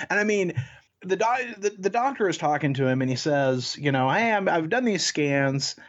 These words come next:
and, uh, you know, I, I'm seeing that, that, y-, that, that the Klingons,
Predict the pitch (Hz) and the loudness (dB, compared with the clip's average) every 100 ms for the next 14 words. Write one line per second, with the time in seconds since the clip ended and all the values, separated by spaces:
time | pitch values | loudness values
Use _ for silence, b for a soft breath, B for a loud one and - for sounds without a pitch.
0 | B B 147 147 143 139 135 139 131 123 | B B -2 0 2 0 0 0 2 2
1 | 117 107 104 - - 135 127 123 120 - | 2 2 -2 -8 -6 -2 2 2 0 -4
2 | - 131 127 202 196 147 127 139 120 143 | -2 -2 0 2 2 0 0 -2 -2 -4
3 | 139 143 - - 143 131 - _ _ - | -2 -2 -4 -6 -4 -4 -8 _ _ -20
4 | _ _ - 151 139 - - 240 233 180 | _ _ -8 -4 -2 -2 -2 0 2 2
5 | 156 143 135 | 2 2 0